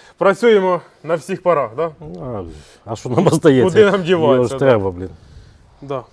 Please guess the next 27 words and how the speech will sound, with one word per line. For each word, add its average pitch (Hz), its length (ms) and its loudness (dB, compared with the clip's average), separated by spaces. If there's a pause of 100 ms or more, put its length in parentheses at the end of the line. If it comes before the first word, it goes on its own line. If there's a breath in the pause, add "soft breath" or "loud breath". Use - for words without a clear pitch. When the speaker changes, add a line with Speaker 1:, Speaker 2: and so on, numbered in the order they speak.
(140)
Speaker 1:
Хлопці 185 300 2
наші 170 260 0
захисники 156 540 -6
працюють 156 420 -6
на 151 80 -8
своєму 196 360 -6
фронті, 147 320 -10
ми 156 100 -10
на 151 100 -8
своєму. 160 460 -8 (400 soft breath)
Стараємося 156 680 -2
і 127 80 -8
чимось 151 440 -6 (120)
допомогти, 160 680 0 (520 soft breath)
підтримуємо 156 640 -2
Збройні 160 340 -2
Сили. 180 360 2 (380 soft breath)
Також, 165 540 0
е, 135 280 -6
хто 180 360 0
має 165 240 0
можливість 156 480 -2
підтримати 143 520 -4
нашого 139 320 -6
Ахілеса, 185 440 -4
нашого 135 280 -10
комбайнера, 147 560 -4